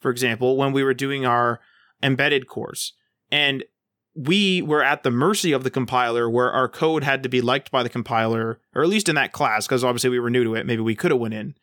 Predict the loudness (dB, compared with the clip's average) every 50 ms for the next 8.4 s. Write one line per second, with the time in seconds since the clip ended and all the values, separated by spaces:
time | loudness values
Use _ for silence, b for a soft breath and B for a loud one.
0 | b b b b b b b b -2 0 2 4 4 2 2 2 0 0 2 2
1 | 2 2 0 0 0 0 0 -2 -4 -6 -2 0 0 2 2 2 2 0 -2 -4
2 | -6 -8 _ _ _ _ _ _ _ -2 -2 0 0 0 0 0 2 0 0 0
3 | 0 0 0 0 0 -2 -4 -4 -2 0 0 2 2 2 2 2 0 -2 -4 -6
4 | -4 -2 -2 -2 -2 -2 -4 -4 -4 -4 -2 0 0 0 -2 -4 -8 -10 -10 -4
5 | -2 0 0 0 0 0 0 -2 0 0 0 -2 -2 -4 -6 -4 -2 -2 0 0
6 | -2 -2 -2 -2 -2 0 0 -2 -4 -6 _ _ _ _ _ _ _ _ _ _
7 | _ _ -2 0 0 2 2 0 -2 -2 -4 -6 -6 -8 _ -2 0 0 2 2
8 | 2 0 0 0 -2 -2 -6